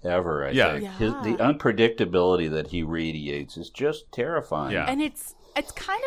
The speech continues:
Speaker 3: of awesome to use, um, to put somebody on the spectrum in a place of power like that, and to use that, um, which could be seen as a hindrance to some people, as a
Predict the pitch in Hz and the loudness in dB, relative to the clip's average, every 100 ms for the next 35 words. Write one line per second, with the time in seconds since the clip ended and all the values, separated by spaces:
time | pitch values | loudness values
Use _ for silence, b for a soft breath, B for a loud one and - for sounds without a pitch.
0 | 523 - 196 208 - 330 320 339 311 226 | -6 -6 -4 -2 -4 -4 -4 -4 -8 -10
1 | 214 175 196 226 240 254 240 240 - b | -10 -10 -8 -8 -8 -8 -10 -10 -12 b
2 | b b b _ - 208 196 180 170 165 | b b b _ -6 -2 -2 -2 -4 -6
3 | 160 165 185 _ - - - - - 311 | -10 -16 -18 _ -20 -12 -8 4 4 4
4 | - 277 247 240 220 190 202 - 208 208 | -2 -2 -2 -2 -2 -2 -4 -4 -2 -2
5 | - 214 180 190 - 190 208 - 165 - | -4 -6 -6 -8 -8 -6 -6 -8 -6 0
6 | - 175 165 214 277 294 311 311 349 370 | 2 2 -2 -4 -4 -4 -6 -6 -4 -2
7 | 403 427 B B B 320 - 214 220 214 | 0 -4 B B B -14 -6 -2 -2 -2
8 | 208 202 - - 233 202 196 - 196 196 | -4 -8 -8 -8 -6 -6 -8 -10 -12 -6
9 | 233 247 254 247 220 - - 180 190 175 | -4 -4 -4 -6 -8 -12 -10 -4 -2 0
10 | 175 170 - - - 202 185 180 180 - | -2 -6 -10 -18 -14 -8 -6 -6 -10 -10
11 | - 190 202 - 214 196 190 175 175 175 | -8 -8 -8 -10 -10 -8 -8 -8 -10 -10
12 | 196 208 220 269 277 262 262 254 254 254 | -12 -10 -10 -10 -10 -10 -8 -8 -10 -10
13 | 277 277 262 175 180 | -8 -6 -4 -4 -4